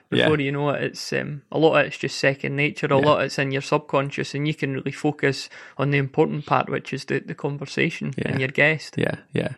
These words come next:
Speaker 1: And I mean, there's, like, yeah, exactly. So once you get to that stage, there's no need for all the editing because you, you've probably listened to great interviewers out there, um, and been wrapped with every single bit of it because they're capable of asking the right questions, which draw out the right answers, and,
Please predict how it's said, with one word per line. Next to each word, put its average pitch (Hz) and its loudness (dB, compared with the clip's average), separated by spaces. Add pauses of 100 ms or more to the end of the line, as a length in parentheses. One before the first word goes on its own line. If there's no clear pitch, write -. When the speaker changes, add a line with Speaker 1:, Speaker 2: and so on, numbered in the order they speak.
(200)
Speaker 1:
And 139 6
I 135 8
mean, 131 8
there's, 123 6
like, 117 -4
yeah, 107 4
exactly. 107 0
So - 6
once 131 6
you - -2
get 107 2
to - 2
that 104 0
stage, 104 -2
there's 107 0
no 104 4
need 92 -6
for - -4
all 107 0
the 110 0
editing - -6
because - -4
you, 147 2
you've 170 2
probably 135 6
listened 101 0
to - -2
great 107 2
interviewers 98 0
out 98 4
there, - -2 (460)
um, 95 0 (100)
and 101 2
been 95 2
wrapped 98 0
with - -4
every 101 -2
single 107 0 (120)
bit 113 0
of 110 -2
it 107 -2
because 107 -2
they're 92 2 (220)
capable 107 4
of 92 2
asking 104 4
the 92 -4
right - -6
questions, 147 2
which - -2
draw 107 2
out 101 2
the 104 -4
right 104 -2
answers, 147 4
and, 123 -2